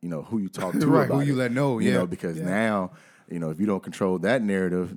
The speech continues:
Speaker 1: now it's getting away
Speaker 2: But that,
Speaker 1: from
Speaker 2: that
Speaker 1: you.
Speaker 2: control portion,
Speaker 1: Yeah.
Speaker 2: you know what I mean? Like, like I said, we can ask as many people as we want,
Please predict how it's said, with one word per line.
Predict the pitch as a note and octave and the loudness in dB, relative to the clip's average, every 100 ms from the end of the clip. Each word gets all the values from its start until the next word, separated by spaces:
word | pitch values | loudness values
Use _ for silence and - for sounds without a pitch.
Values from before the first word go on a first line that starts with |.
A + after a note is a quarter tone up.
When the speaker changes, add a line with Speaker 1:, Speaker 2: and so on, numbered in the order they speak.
| - | -6
Speaker 1:
now | E2+ F#2 | -2 2
it's | G#2 | 0
getting | F2+ F2 E2+ E2 - | 2 0 0 -4 -2
away | E2 G2 | 4 6
Speaker 2:
But | |
that, | D3+ | 6
Speaker 1:
from | D#3 | 6
Speaker 2:
that | D#3 | 4
Speaker 1:
you. | D3+ | 2
Speaker 2:
control | C3+ - F#3 A3 | 0 4 4 4
portion, | F3 D3+ A#2+ C#3+ B2 _ | 2 0 0 -6 -10 _
Speaker 1:
Yeah. | G#2 C#3+ | -2 2
Speaker 2:
you | F3 | 4
know | E3+ | 6
what | D3+ | 6
I | |
mean? | D#3+ D#3 | 4 4
Like, | C#3 A#2 - _ _ - | 2 -2 -12 _ _ -4
like | D3 | -2
I | |
said, | C3 G3 | 0 2
we | D#3+ | 2
can | D#3 | 2
ask | C#3 B2 | 0 -2
as | B2 | -2
many | C#3 C3+ | -2 0
people | D#3 C3 | 0 0
as | A#2 | 0
we | A#2 | 0
want, | A#2+ C#3 | 0 0